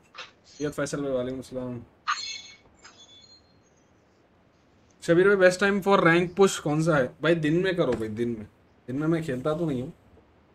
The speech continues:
ये टाइम पे हैकर आ रहे तो दिन में नहीं है होंगे। होल्ड करके खेलते हैं चैट, थोड़ा चिकन निकालते हैं, ठीक है? पीस फकरुद्दीन, वालेकुम अस्सलाम।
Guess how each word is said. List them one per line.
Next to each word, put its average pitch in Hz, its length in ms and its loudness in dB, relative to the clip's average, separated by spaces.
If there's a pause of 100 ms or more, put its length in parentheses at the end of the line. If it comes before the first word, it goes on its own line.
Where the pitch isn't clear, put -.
(260)
ये 127 80 -6
टाइम 143 220 -4
पे 143 80 0
हैकर 131 280 -2
आ 131 80 2
रहे 127 120 0
तो 127 160 -6
दिन 120 140 -4
में 127 160 -4
नहीं 123 240 -4
है 131 60 -4
होंगे। 117 220 -8 (2750)
होल्ड 170 200 8
करके 196 220 6
खेलते 180 240 4
हैं 175 60 4
चैट, 160 240 2
थोड़ा 131 140 0
चिकन 147 340 -4
निकालते 120 340 -2
हैं, 107 100 -8
ठीक 127 100 -8
है? 143 120 -10 (1800)
पीस 160 200 0
फकरुद्दीन, 151 360 -2
वालेकुम 139 240 0
अस्सलाम। 139 360 -4